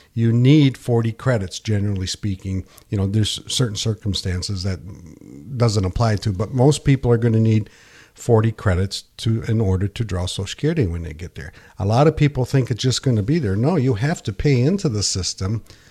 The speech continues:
you know, in order to qualify for the benefits, and you, this is how they're doing it. They're tracking the credits that you have.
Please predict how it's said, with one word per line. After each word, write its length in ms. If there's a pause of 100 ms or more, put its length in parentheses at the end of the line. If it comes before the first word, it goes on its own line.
(300)
you 120
know, 140
in 160
order 240
to 160
qualify 560
for 400
the 320
benefits, 560
and 120
you, 140
this 320
is 80
how 140
they're 140
doing 280
it. 140
They're 100
tracking 560
the 80
credits 560
that 240
you 80
have. 240